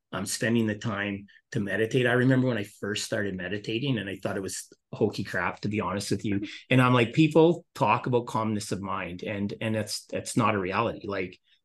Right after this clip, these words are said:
Speaker 1: and I would be like, "I'm doing this wrong." Like, I would be so angry at myself for meditating wrong.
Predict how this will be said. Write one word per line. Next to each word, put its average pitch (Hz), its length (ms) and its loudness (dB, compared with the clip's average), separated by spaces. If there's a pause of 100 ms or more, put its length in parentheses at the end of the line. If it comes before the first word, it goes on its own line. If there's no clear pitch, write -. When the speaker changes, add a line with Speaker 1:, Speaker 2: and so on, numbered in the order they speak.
(160)
Speaker 1:
and 107 140 0
I 98 100 2
would 95 200 -2
be 107 120 0
like, 95 200 -2
"I'm 135 180 6
doing 139 240 8
this 123 160 4
wrong." 185 220 2 (140)
Like, 120 200 2
I 120 100 4
would 143 160 8
be 127 260 6
so 131 280 4
angry 131 340 4
at - 80 0
myself 107 420 -4
for 110 120 0
meditating 107 680 0
wrong. 110 360 0